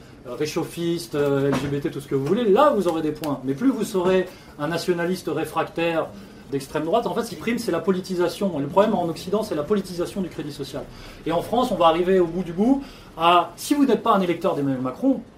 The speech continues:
<laughs> vous n'êtes pas un bon citoyen. Et donc, vous allez perdre du crédit social. Alors qu'en Chine, ça sert à fabriquer des bons citoyens. En Macronie, ça va fabriquer des anti-citoyens,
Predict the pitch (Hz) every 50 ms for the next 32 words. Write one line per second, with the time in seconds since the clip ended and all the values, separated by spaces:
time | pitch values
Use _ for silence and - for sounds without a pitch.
0 | - - - - - - - 113 123 113 170 190 165 131 143 143 117 - - -
1 | - 226 233 208 185 - 226 254 247 185 156 160 - - - 131 147 151 165 196
2 | 190 - - - - - - - - - - - - - - - - - - -
3 | - - - - - 180 202 185 262 240 196 214 196 185 180 175 175 - 220 226
4 | 196 160 151 151 143 143 139 139 - - 175 156 165 139 - 151 139 - - 123
5 | - - - - - - - - - - - - - - - - - - - -
6 | 151 170 165 - 190 190 180 - 233 269 262 - 214 185 - - 226 - 285 -
7 | - - 226 190 190 208 202 - 220 214 175 165 170 165 - - - - 165 170
8 | 165 156 139 - - - - - - - 151 160 185 190 - - 196 180 185 202
9 | 233 269 262 - - - - - - - - 185 165 175 165 160 - - - -
10 | - 180 170 160 170 175 - - 208 220 196 175 160 139 156 180 180 - 202 196
11 | - - - - 160 151 156 170 196